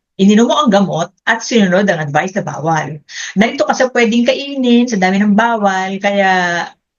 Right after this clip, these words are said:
kulang lang at sinaing na lang. <laughs> Lagi, walang lasa. Bumaba naman ang kolesterol at namamanage ang blood pressure. Question. Ang pagbababa ng kolesterol ay nangangahulugan na gumaling ka?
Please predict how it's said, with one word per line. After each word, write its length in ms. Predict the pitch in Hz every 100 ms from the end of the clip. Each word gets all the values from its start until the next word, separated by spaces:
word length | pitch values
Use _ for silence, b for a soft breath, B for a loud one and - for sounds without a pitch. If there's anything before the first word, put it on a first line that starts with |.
| -
kulang 240 | 202 196 190
lang 160 | 233 233
at 160 | -
sinaing 320 | 190 180 170
na 160 | 170 160
lang. 400 | 170 240 196 185 _ _
<laughs> 320 | - 175 208
Lagi, 320 | 185 185 220 180
walang 320 | 202 196 - 180
lasa. 480 | - - 202 180 - B B B B
Bumaba 400 | 202 302 311 330
naman 240 | 330 320
ang 160 | 320 320
kolesterol 720 | 359 - - 254 269 180 190
at 80 | 220
namamanage 560 | 214 208 214 214 202
ang 160 | 214 180
blood 160 | 175
pressure. 640 | 175 156 156 196 180 151 - _ _ _ _ _
Question. 720 | - 175 214 - 160 143 - - _ _ _ _ _ _ _ 226
Ang 240 | 262 269
pagbababa 560 | 262 220 220 247 262 233
ng 160 | 220
kolesterol 800 | 190 180 - 170 - 170 156 160
ay 160 | 180 180
nangangahulugan 720 | 175 170 165 160 165 165 170
na 80 | 160
gumaling 400 | 151 143 147 156
ka? 240 | 147 185